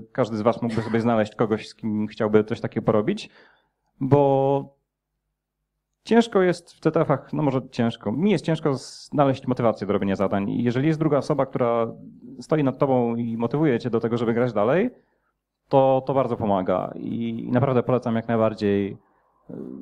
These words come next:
Nawet to nie musi być ktoś, kto gra, po prostu chce-, chcemy się, wychodzicie od założenia, że chcecie się czegoś nauczyć, więc robicie i tyle.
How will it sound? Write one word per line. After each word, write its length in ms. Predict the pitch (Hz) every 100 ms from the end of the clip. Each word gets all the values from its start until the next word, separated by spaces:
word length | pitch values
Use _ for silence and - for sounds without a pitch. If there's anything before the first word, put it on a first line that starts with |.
| -
Nawet 560 | - 175 180 - - - 92 85 -
to 80 | 175
nie 80 |
musi 180 | 170 156
być 140 | 135 -
ktoś, 200 | 143 -
kto 180 | -
gra, 160 | 117 113
po 100 | 117
prostu 500 | 120 131 135 120 113 - - _ _ _ _
chce-, 280 | - 135 135
chcemy 220 | - 180
się, 100 | - - - - - _ _
wychodzicie 600 | - - - 226 185 147 160
od 120 | 151 139 - _
założenia, 460 | - 147 160 165
że 80 | 139
chcecie 280 | - 170 -
się 60 |
czegoś 200 | - 160
nauczyć, 360 | 175 180 175 156
więc 320 | 143 135 -
robicie 360 | 131 131 127 117
i 60 |
tyle. 200 | 104 -